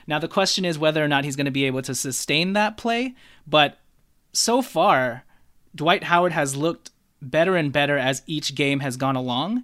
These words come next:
and it's clear that he's slowly getting his legs back as well. I don't even know what to say. Dwight Howard, he kinda gets the game ball tonight for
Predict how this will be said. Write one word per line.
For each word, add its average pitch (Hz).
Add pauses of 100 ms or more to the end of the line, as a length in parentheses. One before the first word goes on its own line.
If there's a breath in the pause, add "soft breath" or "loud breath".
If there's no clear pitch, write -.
(140)
and 156
it's 151
clear 269
that 196
he's 160 (480 soft breath)
slowly 240
getting 175
his 151
legs 165
back 131
as 123
well. 131 (340)
I 180
don't 240
even 262
know 269
what 269
to 247
say. 214
Dwight 175
Howard, 214 (520)
he -
kinda 220
gets 175
the 160
game 147
ball 131
tonight 117
for 135